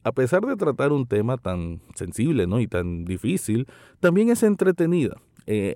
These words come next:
hay momentos en que se pone más ligera, pues que simplemente está contando algo que no es precisamente referido a los horrores de la guerra, sino quizás a la adaptación de Mip en su trabajo,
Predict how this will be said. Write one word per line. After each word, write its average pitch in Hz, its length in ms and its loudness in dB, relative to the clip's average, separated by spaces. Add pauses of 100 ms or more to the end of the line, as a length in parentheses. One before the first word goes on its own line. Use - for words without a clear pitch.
hay 151 160 0
momentos 143 580 2
en 113 140 0
que 104 180 -4
se 95 160 -2
pone 110 320 -2
más 120 560 -4
ligera, 151 640 0
pues 117 200 -2
que - 120 -6
simplemente 117 520 -2
está 101 160 -4
contando 113 520 -4 (320)
algo 117 360 2
que 90 120 -6
no 95 140 -4
es - 60 -8 (120)
precisamente 107 1000 -2
referido 104 600 -2 (240)
a - 140 -12
los - 200 -8
horrores 95 440 0
de 107 80 -2
la 120 100 2
guerra, 143 400 2
sino 87 340 -8
quizás - 480 -6 (320)
a 92 220 -2
la 104 140 2
adaptación 95 500 0
de 90 100 0
Mip 95 280 -2
en 90 160 -6
su 85 100 -10
trabajo, 120 840 0